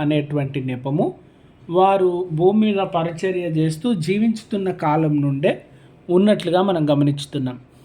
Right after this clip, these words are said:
బహుశా గలతీ సంఘంలో కూడా సంఘాన్ని చెడగొట్టడానికి వెళ్ళినటువంటి వారు పౌలు గారి సువార్తనే తప్పు అని అన్నారు. చూడండి, ఏ సువార్త వల్ల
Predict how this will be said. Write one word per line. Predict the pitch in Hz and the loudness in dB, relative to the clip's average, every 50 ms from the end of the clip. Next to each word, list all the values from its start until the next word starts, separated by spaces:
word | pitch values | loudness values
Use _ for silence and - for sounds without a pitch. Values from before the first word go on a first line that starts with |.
| - - - - | -20 -20 -2 2
బహుశా | 165 165 170 160 185 160 151 147 151 | 2 4 4 4 2 0 0 2 2
గలతీ | 156 175 208 - - 226 202 | 2 2 2 2 2 2 0
సంఘంలో | - - 175 156 165 170 180 180 175 160 151 143 | 0 0 -2 -2 0 0 0 0 2 2 0 0
కూడా | 131 139 139 147 196 294 - - - - - - - - - - - | 0 -2 0 0 0 -2 -4 -8 -18 -20 -20 -20 -20 -20 -20 -20 -20
సంఘాన్ని | - - 160 156 170 185 214 226 233 226 214 214 - - | -6 -2 -2 0 2 2 2 2 2 2 0 0 0 0
చెడగొట్టడానికి | 180 180 175 190 185 - 190 180 170 170 165 165 175 156 | 2 2 2 2 0 2 0 0 0 -2 -2 -2 -2 0
వెళ్ళినటువంటి | 143 147 147 160 170 170 175 160 160 156 151 143 139 127 143 | 2 2 2 2 2 2 0 -2 -2 -2 -4 -4 -2 -4 -6
వారు | 131 131 131 131 131 156 - - - - - - - - - - - _ - - - _ - | -6 -4 -2 -2 -2 -2 -4 -4 -8 -14 -20 -20 -20 -20 -20 -20 -20 _ -20 -20 -20 _ 0
పౌలు | 180 175 196 240 285 277 277 | 2 2 4 2 0 -2 0
గారి | 247 220 208 202 202 196 190 185 180 180 | 0 2 2 2 2 0 0 0 -2 -2
సువార్తనే | 170 - - 165 165 175 180 185 185 - - 196 190 196 190 | -6 -6 -2 0 2 2 2 0 -2 -2 -2 0 2 2 0
తప్పు | 190 - - 165 156 - - - 165 170 208 262 - - 175 | -2 -2 -2 -2 -2 -2 -4 -2 2 2 2 2 0 -4 -2
అని | 170 180 175 | 0 0 2
అన్నారు. | 156 147 131 131 120 - | 2 0 0 -2 -4 -8
చూడండి, | - - - - - 170 170 175 165 160 139 131 | -12 -18 -16 -4 -2 2 2 4 4 4 2 2
ఏ | 127 143 175 185 | 4 6 6 6
సువార్త | 180 - - 175 180 185 190 190 - - - 208 | 4 4 2 2 4 4 2 0 -4 -2 0 2
వల్ల | 190 190 180 175 175 196 - | 2 4 2 2 0 -2 -4